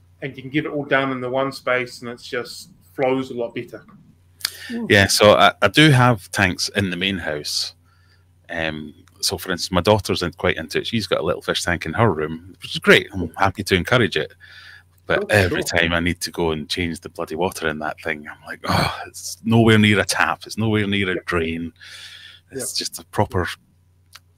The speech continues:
Speaker 3: yeah. So
Speaker 1: It,
Speaker 3: it is
Speaker 1: it's
Speaker 3: much
Speaker 1: even,
Speaker 3: nicer.
Speaker 1: e-, even out of process as well. Like, I'm sure you go into your room to do your,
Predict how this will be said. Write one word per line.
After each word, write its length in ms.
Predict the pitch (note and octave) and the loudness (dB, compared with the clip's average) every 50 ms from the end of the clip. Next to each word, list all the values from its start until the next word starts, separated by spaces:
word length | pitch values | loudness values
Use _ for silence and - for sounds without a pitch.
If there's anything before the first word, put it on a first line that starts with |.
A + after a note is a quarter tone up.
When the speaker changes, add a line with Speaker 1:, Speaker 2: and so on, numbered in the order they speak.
| - - | -16 -10
Speaker 3:
yeah. 280 | - F#2 E2+ D#2 D2 - - - - _ _ - | -6 -6 -6 -6 -8 -10 -16 -20 -20 _ _ -14
So 260 | - - D#2+ C#2+ - - _ _ _ - | -10 -8 -8 -8 -8 -12 _ _ _ -4
Speaker 1:
It, 80 | D#3+ - | -2 0
Speaker 3:
it 100 | F#2+ D#2 | 0 0
is 80 | D2 G3+ | 0 -4
Speaker 1:
it's 140 | - - | -6 -4
Speaker 3:
much 260 | - E3 G3 - - F3 | -2 -2 0 0 2 2
Speaker 1:
even, 100 | E3 D#3+ - D3+ D3 C#3 C3+ C3 | 2 2 2 0 -2 -2 -2 -4
Speaker 3:
nicer. 60 | - - _ - - - _ _ _ _ _ _ _ _ _ _ _ _ - | -6 -8 _ -20 -20 -20 _ _ _ _ _ _ _ _ _ _ _ _ -6
Speaker 1:
e-, 180 | F#3 F3+ F#3+ - | -6 -6 -4 0
even 260 | E3 F3 F3+ D3+ D#3+ | 0 2 2 2 2
out 140 | D3 C#3 C3+ | 2 2 0
of 120 | C3 - - | 0 0 0
process 440 | D3+ D#3 D3+ D3+ - C3 A2+ - | 0 0 0 0 -4 -8 -8 -8
as 160 | C3 A#2 A#2 - | -10 -8 -4 -2
well. 180 | D3 C3+ B2 A#2 | 0 0 2 0
Like, 220 | A#2 A2+ A2 A#2 - - _ _ _ _ _ _ _ _ - | 0 -2 -4 -4 -6 -10 _ _ _ _ _ _ _ _ -12
I'm 100 | C#3 A#2+ | -12 -10
sure 320 | - - D3+ C#3 C3 C3 | -6 -2 0 0 0 0
you 200 | C3 C3 C#3 C#3 C#3 | -2 -2 -2 -2 0
go 140 | C#3+ C3 | 0 0
into 160 | B2+ B2+ B2+ C3+ | -2 -4 -6 -6
your 120 | B2+ B2 | -6 -4
room 160 | B2+ B2 B2 | -4 -6 -6
to 80 | B2 B2 | -6 -8
do 60 | B2+ | -8
your, 160 | A#2+ A#2+ A#2 | -8 -10 -12